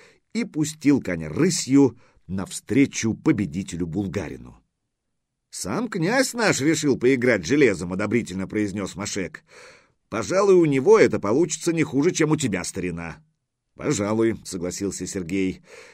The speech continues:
"не без облегчения". Сергей сам знал, что с этим воином ему не сравниться.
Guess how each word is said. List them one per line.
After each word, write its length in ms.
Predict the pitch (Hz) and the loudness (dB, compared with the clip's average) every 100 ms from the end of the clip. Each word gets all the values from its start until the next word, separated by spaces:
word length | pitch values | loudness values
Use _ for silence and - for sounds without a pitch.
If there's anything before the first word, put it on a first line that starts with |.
| _ | _
"не 160 | 110 131 | -2 2
без 200 | 120 110 | 2 2
облегчения". 800 | 110 127 - 113 82 73 60 - _ _ _ _ _ _ | 2 0 0 -4 -4 -8 -14 -20 _ _ _ _ _ _
Сергей 480 | - 90 80 101 131 | -12 -10 -8 -6 -4
сам 360 | 120 156 139 104 | -6 -6 -4 -4
знал, 300 | 87 104 90 | -2 -2 -4
что 200 | - 85 | -6 -6
с 120 | - | -6
этим 240 | 98 87 | -6 -6
воином 580 | 87 135 127 117 113 - - - | -2 0 2 0 -2 -6 -12 -20
ему 260 | - 95 92 | -6 -4 -2
не 100 | 107 | -4
сравниться. 680 | 95 110 131 147 104 - - | -6 -4 -2 0 -2 -6 -12